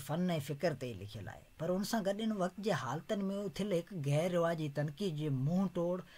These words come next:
عقلي، منطقي، جوابي، جانبدار جواب ۾ ڏنل آهي.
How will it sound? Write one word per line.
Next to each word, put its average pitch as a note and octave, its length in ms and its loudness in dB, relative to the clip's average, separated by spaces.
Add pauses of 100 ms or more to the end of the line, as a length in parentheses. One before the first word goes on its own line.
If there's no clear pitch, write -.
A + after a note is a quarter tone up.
(420)
عقلي، G3 380 0 (540)
منطقي، D3+ 560 -2 (180)
جوابي، E3 480 4 (240)
جانبدار D3 720 2
جواب ۾ C3 240 0 (200)
ڏنل A#2+ 280 -4 (540)
آهي. A2+ 120 -4